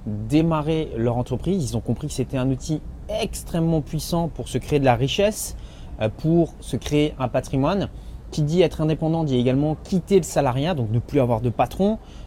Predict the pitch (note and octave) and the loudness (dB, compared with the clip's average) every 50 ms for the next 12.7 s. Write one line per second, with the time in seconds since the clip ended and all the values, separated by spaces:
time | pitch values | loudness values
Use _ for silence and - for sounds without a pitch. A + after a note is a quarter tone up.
0 | - - A#2 G#2+ B2 A#2 - - F3+ E3+ - - C3+ B2 - D#3+ D#3 - - F3 | -8 -4 -2 -2 -2 -2 0 0 0 0 4 2 2 2 4 0 0 0 0 -4
1 | E3+ - - B2 - - B2 A#2 B2 A#2 - - - - C3 D3 - - D3 C3+ | -4 -2 -2 -4 0 0 0 2 2 2 0 -2 -6 -2 -2 -2 0 0 0 2
2 | C#3 G3 G#3 - - - - - - - - - A#2 A#2+ C3 C3+ C#3+ F3 F#3 E3+ | 2 0 0 -4 -12 -16 -16 -16 -16 -16 -12 -4 0 4 4 6 6 4 4 4
3 | F3 E3 E3 D#3 D3+ E3 D3+ - D#3 C#3+ C3 B2+ - C3 B2 - - F#3+ G#3 E3 | 4 4 4 4 2 2 0 0 -2 -2 -2 -2 -2 -2 -2 0 0 0 0 0
4 | B2 - - - - - A#2+ A2+ C3 E3 F3+ F3+ D#3+ - - D#3 - - D#3+ D3 | -2 -6 -12 -14 -10 -6 -2 0 0 0 0 0 -2 -2 -4 -4 -4 -2 -2 0
5 | D#3 E3 D#3+ C#3 A2+ A2 C3 D#3+ E3+ E3+ D#3+ D#3 F3 F#3 F#3 - - - C#3+ - | 0 0 0 0 0 2 2 2 2 4 2 2 0 -2 -4 -8 -6 -8 -6 -2
6 | - C3+ B2 C3+ D#3 E3+ - - - - B2+ B2+ A#2+ - - A#2+ - - E3 F#3 | 0 2 2 2 0 -2 -6 -8 -8 -6 -4 -4 -4 -4 -4 -6 -2 0 -2 -2
7 | F3+ - - - D3+ C3 - C#3 B2+ C3+ C#3 D#3 E3 C3+ B2+ D3 C3+ - - B2+ | -2 -4 -2 -2 -2 -2 2 2 2 2 2 2 0 -2 -4 -6 -4 -4 -4 -6
8 | - - E2+ - - - - - A2+ D#3 E3 E3 E3 E3 E3 D#3+ D#3 C#3+ C#3+ C#3+ | -4 -6 -8 -8 -8 -14 -8 -2 0 2 2 4 4 2 4 4 2 2 2 2
9 | C#3+ D3+ D#3+ F3+ F3+ - - - - C3 B2+ C3+ C3+ - C#3+ B2+ - C#3+ D3 D#3+ | 2 2 2 0 -2 -6 -10 -8 -4 0 0 0 0 -2 -4 -4 -2 -2 -2 0
10 | D#3 D3 B2+ - - C3+ B2 - - C#3+ B2+ F#2+ - - - - - - - - | 0 0 -2 0 0 -4 -2 -2 -2 -2 -2 -2 -4 -8 -12 -12 -12 -12 -10 -4
11 | - F#3 F3 - - F#3+ E3 D#3 D3+ D3+ D3 D#3+ E3+ - - - C#3 B2 C3 C#3 | 0 0 0 0 0 -2 0 2 2 2 2 2 0 -4 -2 0 0 2 4 4
12 | D3+ D3 B2 - - - B2 - - D3 C#3+ C#3 A#2 | 4 4 2 0 0 -2 -2 0 0 0 0 0 -2